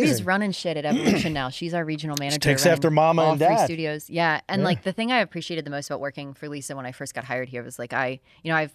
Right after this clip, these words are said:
Speaker 2: three sisters. I was raised by a single mom. I've, like, the
Speaker 1: Same.
Speaker 2: idea of, like, a strong woman is,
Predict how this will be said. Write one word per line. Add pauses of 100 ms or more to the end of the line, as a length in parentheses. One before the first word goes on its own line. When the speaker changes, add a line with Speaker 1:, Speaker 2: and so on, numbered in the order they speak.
(120)
Speaker 2:
three
sisters.
I
was
raised
by
a
single
mom.
I've,
like,
the
Speaker 1:
Same.
Speaker 2:
idea
of,
like,
a
strong
woman
is,